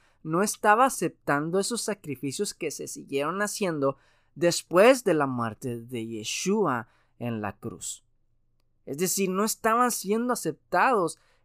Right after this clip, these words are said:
esos sacrificios. ¿Por qué? Porque el sacrificio perfecto ya había sido sacrificado para cubrir nuestros pecados, para perdonarnos aún de los pecados de muerte.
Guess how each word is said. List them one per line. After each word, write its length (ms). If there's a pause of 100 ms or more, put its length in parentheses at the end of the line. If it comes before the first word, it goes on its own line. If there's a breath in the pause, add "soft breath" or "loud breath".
esos 320
sacrificios. 760
¿Por 240
qué? 160
Porque 400
el 80
sacrificio 800
perfecto 640
ya 280
había 320
sido 840
sacrificado 1000 (640)
para 300
cubrir 640 (320)
nuestros 580
pecados, 680 (160)
para 280
perdonarnos 960 (400)
aún 560
de 180
los 240
pecados 880 (260)
de 140
muerte. 560